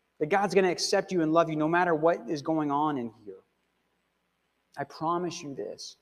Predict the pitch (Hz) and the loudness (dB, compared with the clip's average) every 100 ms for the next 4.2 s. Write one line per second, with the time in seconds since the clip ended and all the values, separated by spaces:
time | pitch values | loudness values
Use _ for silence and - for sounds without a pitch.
0 | _ _ _ _ _ 147 180 180 180 170 | _ _ _ _ _ 6 6 6 2 0
1 | 170 180 156 104 - - - 160 190 156 | -2 -2 -2 -6 -12 -20 -8 -2 0 0
2 | 147 - - 160 165 160 135 110 98 - | -2 -8 -4 2 4 4 0 -4 -8 -20
3 | _ - 143 139 131 135 123 123 139 165 | _ -6 -4 -4 -6 -6 -4 0 0 -2
4 | - - | -8 -14